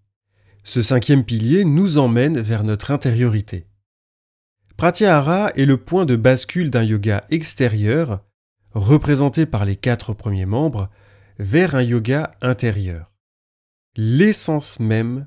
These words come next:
du yoga. Avec Pratyahara, on retourne l'attention en soi. On ouvre le chemin vers la méditation.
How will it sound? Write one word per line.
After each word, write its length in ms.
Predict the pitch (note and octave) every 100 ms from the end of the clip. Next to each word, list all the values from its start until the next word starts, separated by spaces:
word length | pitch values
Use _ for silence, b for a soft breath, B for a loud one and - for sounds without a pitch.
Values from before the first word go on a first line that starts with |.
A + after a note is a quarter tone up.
| _ -
du 240 | G#2+ B2+
yoga. 440 | B2 A2 G2 F2 - _ _ _ _ _ _ _ _ _ _ _
Avec 340 | B2+ B2+ G3+ -
Pratyahara, 840 | E3 D#3+ E3 A#2 G2 A2 E3+ F#3+ _
on 120 | A#2+ G#2
retourne 760 | G#2 E3 F3+ - F3+ F#3+ C#3
l'attention 580 | A2+ A2+ A2+ G#2+ E3+ E3+ -
en 160 | B2+
soi. 420 | A#2 - G#2+ F2+ _ _ _ _ b b b b
On 320 | B2+ C3 C3+
ouvre 420 | F3 A3 F#3+ B2
le 80 | A#2+
chemin 560 | A#2 - C#3 C3 C3+ - _ -
vers 260 | G#2 A2
la 100 | G2+
méditation. 720 | G2+ C3 C#3 D3+ A2+ - -